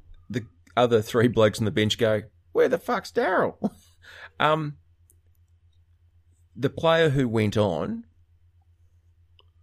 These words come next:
you, sh-, you should never do it at that level. Like, if we're talking the under thirteen Broadmeadows third division girls squad, I get that that might be able to happen because they're not experienced footballers.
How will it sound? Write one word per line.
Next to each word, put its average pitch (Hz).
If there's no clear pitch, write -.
you, 113
sh-, -
you 139
should 131
never 147
do 110
it -
at 101
that 92
level. 85
Like, 123
if -
we're 196
talking 160
the 117
under 113
thirteen 104
Broadmeadows 101
third 104
division 98
girls 98
squad, 190
I 147
get 110
that 101
that 95
might 92
be 90
able 90
to 90
happen 87
because 92
they're 101
not 98
experienced 95
footballers. 80